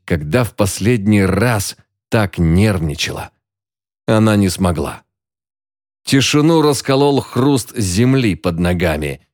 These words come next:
когда она вышла наружу. «Спина прямая, голову выше», сказала себе герцогиня.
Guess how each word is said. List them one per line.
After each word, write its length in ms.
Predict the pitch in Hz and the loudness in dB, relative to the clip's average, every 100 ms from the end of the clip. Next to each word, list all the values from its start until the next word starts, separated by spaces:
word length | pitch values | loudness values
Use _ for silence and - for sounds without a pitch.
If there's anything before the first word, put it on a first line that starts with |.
| - | -2
когда 420 | 101 101 101 104 | 0 2 2 2
она 220 | 101 98 | 2 2
вышла 420 | 95 104 - 98 | 2 0 0 0
наружу. 600 | 92 87 80 71 76 - _ _ _ _ _ _ _ | 0 0 -2 -6 -8 -14 _ _ _ _ _ _ _
«Спина 460 | - - 117 107 104 | -14 -2 2 2 2
прямая, 520 | 98 98 98 98 104 - _ - | 2 2 2 2 -2 -8 _ -12
голову 640 | 101 95 113 110 104 113 - | -2 2 2 2 2 -2 -4
выше», 580 | 92 101 107 - 78 71 _ _ | -4 -2 -2 -2 -6 -8 _ _
сказала 500 | - - 107 95 101 | -10 -2 0 2 0
себе 320 | 95 107 98 98 | 0 -2 0 0
герцогиня. 760 | 92 87 - 90 92 82 76 | 0 -2 -2 -2 0 -2 -6